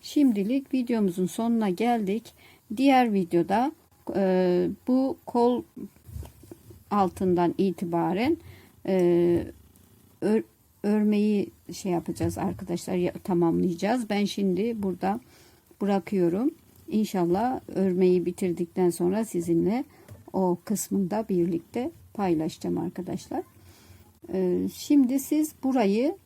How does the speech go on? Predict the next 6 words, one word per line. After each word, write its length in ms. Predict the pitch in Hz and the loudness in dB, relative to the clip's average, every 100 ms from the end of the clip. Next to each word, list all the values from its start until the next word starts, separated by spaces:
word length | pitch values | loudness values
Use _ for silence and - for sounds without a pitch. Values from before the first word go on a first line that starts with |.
| - | -6
e, 240 | 190 180 | -2 0
şu 200 | 185 269 | -2 -4
şekilde 560 | 254 196 - 180 175 220 214 | -4 -4 -4 -4 -2 -4 -4
ölçü 380 | 208 202 214 | -4 -4 -4
verelim. 500 | 185 165 175 208 302 - _ _ _ _ _ _ _ _ - | -2 -2 -4 -2 -4 -6 _ _ _ _ _ _ _ _ -8
Ee, 380 | 190 185 180 | -4 -2 -2